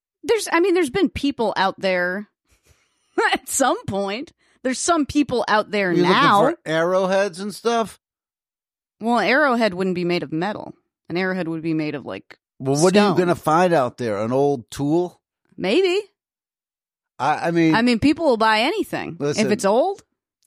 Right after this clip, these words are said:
Speaker 2: usually when the beach goes up against anything, when the ocean goes up against anything, it usually wins.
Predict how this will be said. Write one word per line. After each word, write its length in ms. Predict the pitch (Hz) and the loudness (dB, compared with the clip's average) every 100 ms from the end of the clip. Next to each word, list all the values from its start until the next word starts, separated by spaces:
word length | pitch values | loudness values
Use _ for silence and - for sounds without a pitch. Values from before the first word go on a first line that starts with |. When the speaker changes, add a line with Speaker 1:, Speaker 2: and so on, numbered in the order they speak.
| 143 | -4
Speaker 2:
usually 960 | 160 208 190 175 185 180 175 165 - _ _ - | -2 0 0 0 0 2 2 0 -4 _ _ -4
when 200 | 160 160 | 0 2
the 100 | 147 | 2
beach 380 | 127 190 180 - | 2 2 0 2
goes 260 | 175 156 | 2 4
up 200 | 156 - | 2 2
against 360 | 147 139 135 127 | 0 2 2 2
anything, 560 | 127 135 127 117 104 | 0 0 -2 -2 -4
when 100 | 95 | -6
the 160 | 101 110 | -6 -2
ocean 380 | 135 139 - 131 | 0 0 0 0
goes 240 | 127 123 | 0 0
up 180 | 127 - | -2 -2
against 340 | 117 113 107 | -4 -2 -4
anything, 520 | - 113 123 123 127 120 | -4 -4 -4 -2 -2 -2
it 100 | 104 | -4
usually 400 | 120 107 113 107 | -8 -6 -4 -4
wins. 600 | 101 113 127 156 - | -4 -4 -4 -8 -12